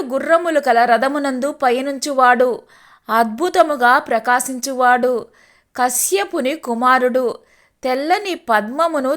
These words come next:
ధరించినవాడు అగు సూర్య భగవానునకి ప్రణమిల్లుచున్నాను. లోహితం రథమారూఢం సర్వలోక పితామహం, మహాపాపహరం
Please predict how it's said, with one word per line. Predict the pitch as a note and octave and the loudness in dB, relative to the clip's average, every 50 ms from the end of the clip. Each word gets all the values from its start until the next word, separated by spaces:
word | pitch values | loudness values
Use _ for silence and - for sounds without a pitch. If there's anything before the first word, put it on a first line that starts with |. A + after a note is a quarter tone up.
| C4+ | -4
ధరించినవాడు | G#3+ B3+ A#3+ A#3 C4 C#4 C#4 - D4+ C4+ C4+ A#3+ B3 A#3+ A#3 A#3+ B3 C#4+ D#4 D4+ - - | -4 -4 -2 -2 -2 -6 -6 -8 -6 -6 -2 2 4 4 4 4 4 0 -4 -4 -4 -4
అగు | G#3+ A3+ A3+ C4 B3+ | -4 -2 -2 -4 -4
సూర్య | - - D4 E4 E4+ E4+ D#4+ | -4 -4 -4 -2 -2 -2 0
భగవానునకి | B3+ C4+ A#3+ A#3+ B3 A#3 A#3 A3+ A#3 A#3+ A#3 A#3 A3+ A3 C#4+ E4+ F#4+ G#4 G4 - - - - - - _ | 0 0 2 2 4 4 4 4 4 0 -2 -4 -4 -4 -4 -4 -4 -4 -6 -12 -20 -18 -18 -20 -20 _
ప్రణమిల్లుచున్నాను. | - - C#4+ C#4+ D4 D#4 E4 E4 D#4 D#4 D4+ D4+ - - C#4+ C4 B3 B3 B3 A#3+ A#3 A3+ A#3 A3+ A3+ G#3+ G#3 G3+ - _ F4+ _ C#3+ D3 _ _ C#3 _ _ _ _ _ _ _ _ - - - - | 2 6 6 6 6 6 2 2 0 2 0 0 0 -2 -2 -2 0 2 2 2 2 2 -2 -2 -4 -4 -6 -10 -14 _ _ _ -20 -20 _ _ -20 _ _ _ _ _ _ _ _ -12 -12 -8 -4
లోహితం | C#4 C#4+ C#4+ D4 E4+ G4+ F#4 G#4 G4+ - - F4+ F4 F4 F4 E4 | 4 6 8 8 8 8 6 2 2 4 4 4 4 4 0 2
రథమారూఢం | C#4+ C#4+ C4 A3+ D#4 D#4+ D#4+ D#4+ D#4+ D4 D4 D4 C#4+ C#4+ C#4+ C#4 B3+ B3 A#3+ B3 A#3+ D4 G4 B4+ - - - - - - _ - | 4 4 4 4 2 0 2 4 6 8 8 8 6 4 0 0 0 0 -2 -4 -4 -6 -10 -14 -18 -20 -20 -20 -20 -20 _ -8
సర్వలోక | - - C#4+ C4+ C4+ D#4+ E4 G#4 G4 F#4 E4+ D4+ C#4+ C#4+ C#4 - D#4 | -2 2 2 2 2 0 2 4 4 6 6 6 4 4 2 2 0
పితామహం, | D#4+ D#4+ - C4 - D4 C4 B3+ B3+ B3 B3 A#3 B3+ B3+ B3+ A#3+ G#3+ - _ _ _ _ _ _ _ _ - - _ _ _ | 0 0 -2 -2 2 4 6 6 6 4 2 0 2 0 0 -2 -4 -10 _ _ _ _ _ _ _ _ -20 -20 _ _ _
మహాపాపహరం | G#3 B3 C4 C#4+ D4 F#4+ A4 A4 G4 - - D4+ C#4+ C4+ D4+ D4+ D#4 C#4+ B3 C4 B3 B3 C4+ C4+ | 2 4 4 4 6 6 6 6 6 6 4 4 6 6 6 4 2 0 2 0 0 0 0 -2